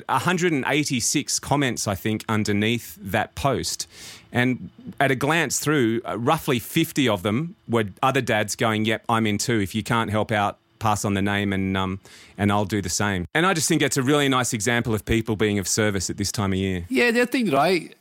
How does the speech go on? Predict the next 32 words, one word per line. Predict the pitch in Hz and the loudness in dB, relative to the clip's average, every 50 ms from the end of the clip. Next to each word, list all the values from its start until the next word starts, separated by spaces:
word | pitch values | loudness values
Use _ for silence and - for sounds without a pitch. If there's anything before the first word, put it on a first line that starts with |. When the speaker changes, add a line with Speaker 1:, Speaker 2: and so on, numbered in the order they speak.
| _ _ _ - - | _ _ _ -6 -4
Speaker 2:
heard | 107 127 123 117 117 110 - | 0 2 2 2 2 0 -2
recently | 104 120 113 107 - 107 101 113 123 147 139 | -2 -2 -2 -2 -2 -4 -4 -2 -2 -2 -2
was | 120 110 131 135 131 131 127 120 - - - | -4 -2 0 0 2 2 0 0 -2 -2 -2
a | 127 123 | -2 -2
family | 117 - - 143 143 156 160 156 131 117 113 117 | -2 -2 0 0 0 0 0 0 0 0 0 0
where | 113 110 123 127 | 0 0 2 2
you | 131 123 123 120 | 2 2 0 0
have | 135 123 - | -2 -2 -2
to | - 127 | -2 0
make | 120 120 120 123 127 139 127 - - - - - | 0 2 2 2 2 0 -2 -4 -8 -14 -14 -8
your | - 120 123 123 | -2 0 0 0
Christmas | - - 165 160 - - 156 - | 2 0 -2 -2 0 -2 -4 -6
present, | - - - 95 - - 92 - - _ _ - _ | -4 -4 -4 -4 -4 -6 -10 -12 -16 _ _ -16 _
because | - 143 131 - 165 160 156 156 156 147 - - - - _ _ _ - - _ _ - - _ | -4 -4 0 2 2 2 4 2 2 0 -2 -4 -6 -8 _ _ _ -20 -20 _ _ -20 -18 _
one | 147 147 147 143 143 180 196 208 | -10 -8 -4 0 0 2 2 2
of | 185 | 2
the | - | 2
things | - 160 143 123 | 0 0 2 2
that | 120 123 | 2 2
I | 120 117 117 117 110 92 - - - _ _ - | 2 2 2 0 -2 -4 -10 -20 -20 _ _ -2
dislike | 135 131 - - - 107 98 101 110 113 - - - _ _ _ _ _ - - - - - - - - - - _ _ | -2 0 0 -2 -2 -2 -2 -2 -4 -4 -8 -14 -20 _ _ _ _ _ -20 -20 -20 -20 -20 -20 -20 -20 -20 -20 _ _
about | - 110 107 120 113 110 104 - | -6 -4 0 0 0 0 0 -2
the | 117 107 | -2 -2
approach | 110 - - - - 117 117 113 - - - - - - | -2 -4 -4 -2 -2 -2 0 -2 -2 -4 -4 -6 -8 -10
that | - - 107 107 104 | -6 -4 -4 -4 -2
a | 120 | -2
lot | 113 107 107 104 | -2 -2 -2 -2
of | 95 92 | -2 -2
retailers | 110 113 110 - 107 101 98 107 98 - | -2 -2 -2 -2 -2 -2 -2 -4 -4 -4
have | - 107 95 | -4 -4 -4
to | 90 101 | -4 -6
Christmas, | - - 131 123 - - 107 104 - | -2 -2 -2 -2 -2 -2 -4 -2 -4